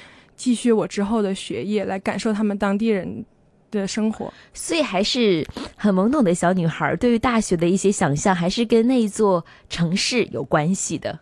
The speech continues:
Speaker 1: 对，城市一定是大于大学的，我现在是这样感觉。
Speaker 2: OK，那所以你在台湾是选择了哪一所大学呢？
Speaker 1: 呃，我当时选择的是中原大学商业设计系。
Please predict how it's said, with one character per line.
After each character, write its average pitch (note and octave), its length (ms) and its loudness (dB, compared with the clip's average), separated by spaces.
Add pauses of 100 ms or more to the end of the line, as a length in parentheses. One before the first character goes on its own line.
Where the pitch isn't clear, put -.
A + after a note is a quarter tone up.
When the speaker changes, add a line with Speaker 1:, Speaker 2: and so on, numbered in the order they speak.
(140)
Speaker 1:
对， F#3+ 200 -2
城 G3+ 260 0
市 B3+ 220 2
一 G#3+ 100 2
定 B3 160 4
是 A#3 140 -4
大 B3+ 260 0
于 G3+ 160 0
大 A#3 220 4
学 F3+ 240 -6
的， F#3+ 120 0
我 F#3 160 2
现 G#3+ 160 0
在 G3+ 80 2
是 G3+ 140 -4
这 A3 80 -2
样 G3+ 160 2
感 G3 240 -4
觉。 F#3+ 220 -12 (160)
Speaker 2:
OK， C#4 340 0
那 F4 160 2
所 F4+ 180 0
以 E4+ 60 2
你 F#3 140 2
在 G#3+ 200 -2
台 F3+ 280 -4
湾 G#3 320 2
是 F#3 680 0 (240)
选 D3+ 400 -2
择 D#3+ 240 -2
了 E3 460 0
哪 D#3+ 160 -2
一 G3 100 0
所 G#3+ 140 0
大 F#3+ 160 2
学 F#3 160 -4
呢？ F3 180 -6 (640)
Speaker 1:
呃， G#3 160 0
我 G#3 160 4
当 C4 180 2
时 C4+ 160 -4
选 G#3 220 -2
择 F#3+ 220 0
的 A3 60 0
是 A3+ 180 -2
中 B3 260 0
原 F#3 220 0
大 A3 200 0
学 F#3+ 300 -6
商 G#3 240 -4
业 A3+ 100 2
设 G#3+ 160 -4
计 G3 160 -8
系。 - 300 -12